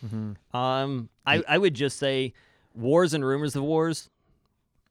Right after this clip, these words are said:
Speaker 2: has always been a thing.
Speaker 1: Earthquakes, famines.
Speaker 2: Earthquakes, famines, always a thing.
Speaker 1: Mm-hmm.
Speaker 2: Uh, in particularly even in that first century era where he's talking about when we say these things will have taken place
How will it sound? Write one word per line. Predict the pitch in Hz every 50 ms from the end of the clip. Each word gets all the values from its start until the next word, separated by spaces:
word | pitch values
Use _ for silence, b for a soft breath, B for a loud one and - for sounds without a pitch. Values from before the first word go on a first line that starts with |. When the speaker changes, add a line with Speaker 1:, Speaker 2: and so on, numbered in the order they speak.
| _ _ _ _ _ _ _ _ _ _ _ _ _ _ _ -
Speaker 2:
has | - 117 113 107 117
always | - 123 117 117 117 120 113 104
been | 107 120 120
a | 113
thing. | - 120 120 120 120 117 117 - _ _ _ _ _ _ _ _ -
Speaker 1:
Earthquakes, | 131 120 110 - 127 120 110 -
famines. | - - 120 117 113 117 117 117 - - -
Speaker 2:
Earthquakes, | 127 131 127 - - 135 127 117 -
famines, | - 120 117 123 123 127 123 123 117 - - _ _ _ _ _ _ -
always | 117 117 120 123 123 120 113
a | 117
thing. | - 127 123 120 120 120 117 107 _ - -
Speaker 1:
Mm-hmm. | 113 104 110 107 104 101
Speaker 2:
Uh, | 120 120 120 120 120 120 120 113 - - _ _ _ -
in | 135 117
particularly | 135 131 110 - 135 127 120 143 143 143 147 147 143
even | 135 - 139 139 123 135 131 131 131 123
in | - - 127 127 131 135 127
that | 123 123 120 -
first | - - 127 123 117 -
century | - 131 123 - - 127 127 127 -
era | - 113 113 120 123 127 123
where | 113 110 113 113 110 113 113
he's | 107 - 120 120 120 107 - - _ _ -
talking | - 120 117 113 - 123 131 131
about | 123 127 127 135 131
when | 123 120
we | 117 117
say | - - 113
these | 110 110 113 -
things | - 117 117 110 95
will | 104 113 113
have | 110 98
taken | - 107 - 113 110
place | 95 107 113 113 120 120 - - -